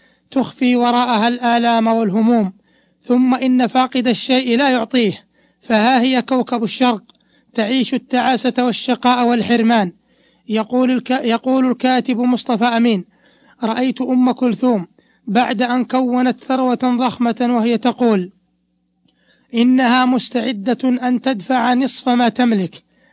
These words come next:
لتأكل بيضة واحدة مرة كل يوم، فقد منعها الأطباء سنوات طويلة من أكل البيض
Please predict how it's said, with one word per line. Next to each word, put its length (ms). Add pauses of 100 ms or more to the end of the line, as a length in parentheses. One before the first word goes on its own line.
لتأكل 640
بيضة 640
واحدة 640
مرة 580
كل 220
يوم، 320 (500)
فقد 380
منعها 480
الأطباء 720
سنوات 640
طويلة 680
من 300
أكل 280
البيض 460